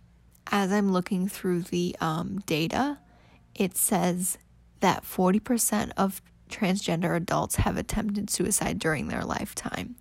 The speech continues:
because oftentimes people don't understand transgender people, and they just tend to ignore them, and I have felt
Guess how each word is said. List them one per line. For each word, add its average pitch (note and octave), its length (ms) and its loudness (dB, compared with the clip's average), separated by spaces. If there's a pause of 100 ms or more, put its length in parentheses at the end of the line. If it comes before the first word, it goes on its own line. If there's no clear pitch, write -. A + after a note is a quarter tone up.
(480)
because A3+ 600 0 (420)
oftentimes G#3+ 640 0
people G3 240 0
don't F3 240 -2
understand E3+ 640 -4
transgender - 640 -4
people, C4 500 0 (680)
and F3 520 0 (1500)
they G#3 240 8
just A3 380 0 (500)
tend G3 320 4
to A3 120 4
ignore F3+ 400 0
them, C4 380 2
and F#3+ 140 0
I G3 100 6
have G#3 300 2
felt - 360 2